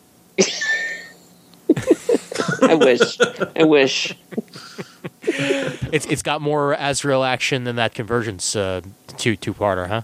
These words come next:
Speaker 1: Oh, yeah, big time.
Speaker 2: Yeah. I, I pre-ordered, I pre-ordered, by the way, uh, get-, getting back to comics for a minute. I did, I'm, I'm now buying one,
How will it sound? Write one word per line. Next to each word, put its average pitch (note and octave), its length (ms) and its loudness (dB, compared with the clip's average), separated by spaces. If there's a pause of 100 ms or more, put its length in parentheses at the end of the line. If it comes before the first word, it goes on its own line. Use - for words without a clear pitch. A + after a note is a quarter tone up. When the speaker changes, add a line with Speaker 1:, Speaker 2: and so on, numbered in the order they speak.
Speaker 1:
Oh, C#3+ 180 8
yeah, A#2 240 6
big A#2 220 2
time. A2 260 2
Speaker 2:
Yeah. F#2+ 240 -8 (320)
I, D3+ 180 0
I D#3 100 2
pre-ordered, G3+ 560 2
I C#3+ 60 0
pre-ordered, E3 440 2
by A2+ 120 2
the G#2 100 2
way, G2 220 2
uh, F#2+ 80 0
get-, B2 240 -4
getting C3 200 -4
back A2+ 140 0
to - 60 -12
comics A2+ 320 -2
for A#2+ 100 -2
a G#2 40 -2
minute. G2 180 -2
I G2 80 -2
did, C3 240 -2 (360)
I'm, B2+ 300 -2
I'm B2+ 180 0
now D3 220 2
buying C3 480 2
one, C3 460 2